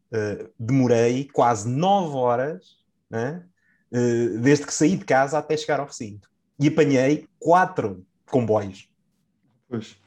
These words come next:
Speaker 1: Fora
Speaker 2: Olha,
Speaker 1: o
Speaker 2: foi
Speaker 1: autocarro que depois apanhei <laughs> até
Speaker 2: O meu
Speaker 1: chegar ao
Speaker 2: primeiro
Speaker 1: recinto, pá. Ou seja, só a viagem e sozinho.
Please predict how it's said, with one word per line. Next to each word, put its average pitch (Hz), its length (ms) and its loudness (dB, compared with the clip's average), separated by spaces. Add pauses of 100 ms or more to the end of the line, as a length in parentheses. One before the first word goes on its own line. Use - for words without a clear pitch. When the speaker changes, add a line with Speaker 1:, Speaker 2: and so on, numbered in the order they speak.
Speaker 1:
Fora 156 400 6
Speaker 2:
Olha, 214 140 6
Speaker 1:
o - 20 4
Speaker 2:
foi 160 60 8
Speaker 1:
autocarro 175 480 4
que - 80 -10
depois 190 240 0
apanhei 180 500 0
<laughs> - 1040 -2
até 170 200 2
Speaker 2:
O 143 40 4
meu 175 120 4
Speaker 1:
chegar 180 160 6
ao 165 80 6
Speaker 2:
primeiro 160 120 6
Speaker 1:
recinto, 143 380 4
pá. 139 220 -4 (240)
Ou 240 120 4
seja, 151 280 0
só 254 320 4
a 202 60 4
viagem 151 600 0
e 156 140 -6
sozinho. 208 540 -2